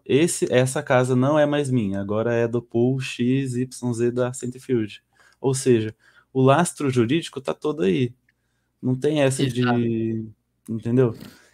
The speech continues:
Speaker 1: E aqui um, um negócio legal. O papel do asset originator, né? Ele pode ser o dono da pool ou não.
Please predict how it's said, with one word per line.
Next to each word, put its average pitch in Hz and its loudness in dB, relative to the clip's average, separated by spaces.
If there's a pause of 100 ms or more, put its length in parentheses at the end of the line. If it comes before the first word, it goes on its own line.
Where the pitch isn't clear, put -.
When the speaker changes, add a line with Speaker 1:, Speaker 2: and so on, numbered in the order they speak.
(120)
Speaker 1:
E 151 4
aqui 165 2
um, 185 4
um 175 4
negócio 165 0
legal. 135 2 (340)
O 139 2
papel 170 4
do 156 2
asset 143 -2
originator, 131 -2
né? 110 -6 (640)
Ele 160 2
pode 202 2
ser 202 2
o 175 4
dono 175 2
da 180 2
pool 185 4
ou 214 0
não. 135 -2